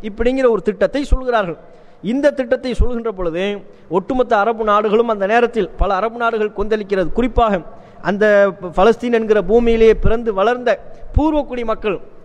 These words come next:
"இதை ஒரு காலத்தில் நாங்க ஏத்துக்க மாட்டோம், இது நியாயமற்ற ஒரு பங்கீடு." அந்த நேரத்தில் அவங்க அந்த திட்டத்தை எதிர்க்கிறாங்க. காரணம் என்ன?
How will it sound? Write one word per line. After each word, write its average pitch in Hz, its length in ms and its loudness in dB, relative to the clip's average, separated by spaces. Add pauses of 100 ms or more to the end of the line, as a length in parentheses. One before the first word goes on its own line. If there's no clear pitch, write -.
(100)
"இதை 190 220 0
ஒரு 202 240 6
காலத்தில் 240 320 2
நாங்க 208 240 0
ஏத்துக்க 202 180 -4
மாட்டோம், 185 280 2
இது 170 220 4
நியாயமற்ற 262 440 2
ஒரு 254 140 4
பங்கீடு." 196 320 -2
அந்த 214 240 -6
நேரத்தில் 277 320 -2
அவங்க 226 220 -2
அந்த 202 140 -4
திட்டத்தை 226 420 0
எதிர்க்கிறாங்க. 208 460 0 (380)
காரணம் 254 320 0
என்ன? 214 260 0